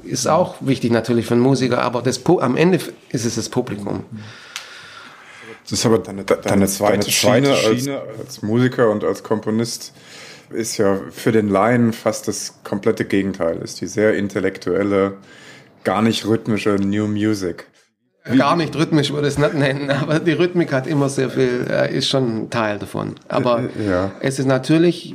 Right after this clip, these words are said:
Speaker 1: äh, Musik. Meine Mutter sagt immer, „Wann schreibst du mal wieder was Schönes?“
Speaker 2: <laughs>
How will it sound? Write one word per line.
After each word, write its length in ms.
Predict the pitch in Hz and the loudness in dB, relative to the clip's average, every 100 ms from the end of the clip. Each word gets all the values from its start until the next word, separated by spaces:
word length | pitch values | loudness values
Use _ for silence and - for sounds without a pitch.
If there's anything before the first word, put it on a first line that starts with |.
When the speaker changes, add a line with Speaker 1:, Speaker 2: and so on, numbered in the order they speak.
| 147 | 0
Speaker 1:
äh, 400 | 139 139 127 127 | 2 2 0 -2
Musik. 500 | 135 135 160 160 131 | 0 0 0 0 0
Meine 220 | 123 127 | 2 4
Mutter 240 | 143 143 | 2 2
sagt 240 | 143 127 139 | 0 -2 0
immer, 180 | 135 | 0
„Wann 160 | 120 127 | 2 0
schreibst 320 | - 131 131 | -2 -4 -4
du 60 | 127 | -2
mal 120 | 120 | -2
wieder 160 | 120 117 | -2 -2
was 160 | 110 | -4
Schönes?“ 500 | - 135 135 117 131 | -2 -2 0 -2 -6
Speaker 2:
<laughs> 60 | _ | _